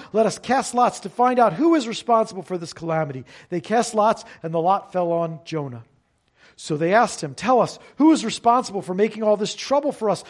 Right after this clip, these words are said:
What kind of work do you do? Where do you come from? What is your country? From what people are you?' He answered, 'I am a Hebrew, and I worship the Lord, the God of heaven, who made the sea and the dry land.' This terrified them, and they asked, 'What have you done?'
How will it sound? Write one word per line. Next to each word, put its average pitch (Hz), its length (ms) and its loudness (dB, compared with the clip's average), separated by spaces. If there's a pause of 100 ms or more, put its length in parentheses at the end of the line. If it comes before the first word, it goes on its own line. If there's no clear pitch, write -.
(120)
What 277 180 -2
kind 285 220 2
of 196 140 0
work 277 260 -2
do 233 80 -8
you 233 100 -2
do? 262 320 0 (180)
Where 240 140 0
do 277 80 2
you 254 80 2
come 294 280 -2
from? 208 260 -2
What 269 140 -2
is 226 100 -4
your 233 80 -4
country? 240 500 -4 (200)
From 226 160 -10
what 294 200 2
people 285 380 -2
are 180 220 -2
you?' 139 260 -10 (800)
He 214 200 0
answered, 233 280 2
'I 220 120 6
am 202 120 -2
a 185 40 -2
Hebrew, 202 520 0 (180)
and 185 100 -2
I 180 80 2
worship 277 460 -2
the 240 100 -2
Lord, 220 320 0
the 180 80 0
God 196 300 4
of 170 80 -6
heaven, 190 280 -4
who 165 100 -6
made 175 260 -6
the 165 80 -10
sea 233 360 -6
and 170 80 -2
the 160 60 -8
dry 170 240 2
land.' 156 380 -4 (580)
This 220 220 -2
terrified 226 560 2
them, 165 180 -2 (220)
and 180 100 -6
they 208 120 0
asked, 214 200 0 (160)
'What 269 240 2
have 208 240 2
you 175 100 -8
done?' 254 440 -2